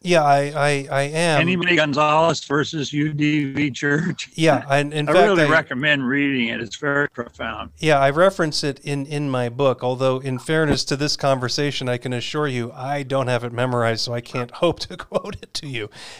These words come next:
Speaker 1: But my, my comment earlier wasn't meant to suggest that you couldn't
Speaker 2: No.
Speaker 1: start a new religion. You absolutely can, and there are definite pathways by which to start a new religion. What I was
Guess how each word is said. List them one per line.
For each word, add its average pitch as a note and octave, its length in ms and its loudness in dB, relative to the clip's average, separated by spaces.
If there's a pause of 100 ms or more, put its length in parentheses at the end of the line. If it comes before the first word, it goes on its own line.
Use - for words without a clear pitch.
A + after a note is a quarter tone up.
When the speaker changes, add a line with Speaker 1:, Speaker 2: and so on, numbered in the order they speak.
Speaker 1:
But E3+ 240 0
my, F3+ 240 2
my F3 180 -2
comment A3+ 520 0
earlier D#3 420 0
wasn't F3+ 480 -4
meant D#3 320 -2
to C#3+ 140 -6
suggest C3 460 -4
that C#3 60 -10
you B2 120 -6
couldn't A#2 160 0
Speaker 2:
No. A2 80 0
Speaker 1:
start D3 300 0
a C#3 40 -2
new C#3 160 -2
religion. B2 520 0
You A#2+ 120 -8
absolutely C3+ 600 -2
can, C3+ 480 -6 (320)
and B2 380 -2
there B2+ 120 -2
are B2 120 0
definite C3+ 400 -2
pathways C3+ 580 -4
by B2+ 140 -10
which B2 220 -6
to A#2+ 100 -8
start B2+ 240 -2
a A#2 40 -6
new A#2+ 120 -4
religion. A#2+ 480 -6 (380)
What C3+ 200 0
I E3 160 4
was D#3 280 -2